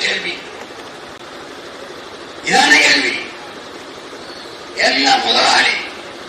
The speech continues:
நூறு கோடி, இருநூறு கோடி, முந்நூறு கோடி, நானூறு கோடி முதலீடு செய்து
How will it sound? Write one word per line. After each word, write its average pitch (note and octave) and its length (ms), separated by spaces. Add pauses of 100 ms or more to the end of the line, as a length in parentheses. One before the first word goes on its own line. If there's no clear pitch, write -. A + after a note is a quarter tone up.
(140)
நூறு A#3 260
கோடி, G#3 260
இருநூறு A3+ 360
கோடி, G3 220
முந்நூறு A#3 340
கோடி, F#3 240
நானூறு G3 360
கோடி F3+ 180 (460)
முதலீடு - 520
செய்து D3+ 200